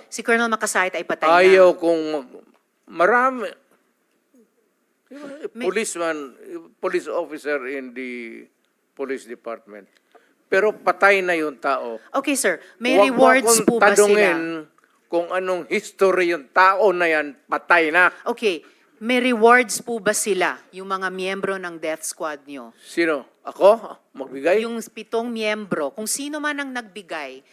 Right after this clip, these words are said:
Speaker 1: may rewards ba sila kapag pumapatay
Speaker 2: W-,
Speaker 1: sila?
Speaker 2: walang reward, ma'am, kung
Speaker 1: Walang
Speaker 2: pulis
Speaker 1: rewards.
Speaker 2: yan. Lalo
Speaker 1: Hindi
Speaker 2: na
Speaker 1: ho.
Speaker 2: pulis. Bakit
Speaker 1: Wag
Speaker 2: ako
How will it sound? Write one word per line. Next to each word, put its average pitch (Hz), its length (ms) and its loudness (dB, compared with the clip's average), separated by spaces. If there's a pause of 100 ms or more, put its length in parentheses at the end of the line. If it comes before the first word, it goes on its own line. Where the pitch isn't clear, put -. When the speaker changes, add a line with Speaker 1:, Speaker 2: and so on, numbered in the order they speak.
(220)
Speaker 1:
may 220 240 -6
rewards 226 480 -2
ba 214 160 -4
sila 175 400 -6
kapag 175 400 -8
pumapatay 165 640 -6
Speaker 2:
W-, 220 80 -8
Speaker 1:
sila? 208 160 -8
Speaker 2:
walang 247 400 0
reward, 190 480 0
ma'am, 170 240 -6
kung 175 160 -8
Speaker 1:
Walang 190 240 -2
Speaker 2:
pulis 175 320 2
Speaker 1:
rewards. 143 160 -8
Speaker 2:
yan. 156 280 0 (280)
Lalo 214 320 -2
Speaker 1:
Hindi - 160 -4
Speaker 2:
na 320 80 -2
Speaker 1:
ho. 311 40 0 (120)
Speaker 2:
pulis. 170 240 -4
Bakit 208 260 -2
Speaker 1:
Wag 220 140 4
Speaker 2:
ako 214 120 0